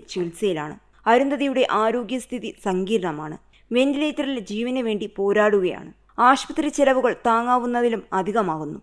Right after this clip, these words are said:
ഞങ്ങൾ ഞങ്ങളുടെ ഭാഗം ചെയ്യുന്നു. പക്ഷേ അത് നിലവിലെ ആശുപത്രി ആവശ്യകതകൾ നിറവേറ്റാൻ പര്യാപ്തമല്ല. നിങ്ങളാൽ കഴിയുന്ന വിധത്തിൽ സംഭാവന നൽകണമെന്ന് ഞാൻ നിങ്ങളോട്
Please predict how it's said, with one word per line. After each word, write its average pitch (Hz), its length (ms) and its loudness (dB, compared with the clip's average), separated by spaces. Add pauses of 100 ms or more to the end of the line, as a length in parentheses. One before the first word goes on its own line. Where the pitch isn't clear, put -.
(220)
ഞങ്ങൾ 233 300 0 (100)
ഞങ്ങളുടെ 233 400 0
ഭാഗം 180 460 0
ചെയ്യുന്നു. 165 380 -8 (240)
പക്ഷേ 302 260 0
അത് 285 260 4
നിലവിലെ 269 420 4
ആശുപത്രി 247 540 0
ആവശ്യകതകൾ 240 720 2
നിറവേറ്റാൻ 214 680 0
പര്യാപ്തമല്ല. 190 880 -2 (160)
നിങ്ങളാൽ 294 440 4
കഴിയുന്ന 269 400 0
വിധത്തിൽ 233 480 0
സംഭാവന 240 420 4
നൽകണമെന്ന് 214 560 0
ഞാൻ 196 300 -2
നിങ്ങളോട് 202 380 -2